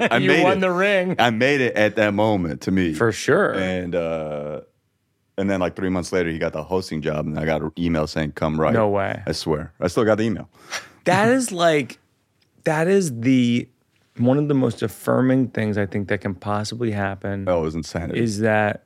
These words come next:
Speaker 2: someone who you respect to that degree just says, like, "Nah, I think what you're doing is good." They don't even have to say you're that good.
Speaker 1: No, he's
Speaker 2: You
Speaker 1: just
Speaker 2: go, "Hey, you're good."
Speaker 1: He,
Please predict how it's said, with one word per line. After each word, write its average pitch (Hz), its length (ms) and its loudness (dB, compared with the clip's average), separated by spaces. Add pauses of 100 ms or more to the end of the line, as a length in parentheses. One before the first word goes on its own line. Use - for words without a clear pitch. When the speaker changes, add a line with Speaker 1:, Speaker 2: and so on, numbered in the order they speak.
(140)
Speaker 2:
someone 123 540 0
who 123 180 0
you 110 280 2
respect 101 760 -2
to 113 80 -4
that 101 260 0
degree 101 720 -2 (600)
just 117 260 0
says, 110 280 2
like, 92 140 -2 (120)
"Nah, 123 260 0
I 127 80 4
think 117 140 0
what 117 80 2
you're 110 220 0
doing 104 240 2
is 95 160 -4
good." 98 320 2
They 165 80 4
don't 269 140 4
even 254 180 2
have 190 240 2
to 180 100 0
say 160 140 0
you're 151 180 4
that 127 320 2
good. - 240 -6
Speaker 1:
No, 107 540 4
he's 90 340 -10
Speaker 2:
You 143 80 2
Speaker 1:
just 139 40 4
Speaker 2:
go, 143 220 6
"Hey, 202 240 2
you're 180 100 4
good." 156 500 2 (280)
Speaker 1:
He, 123 240 0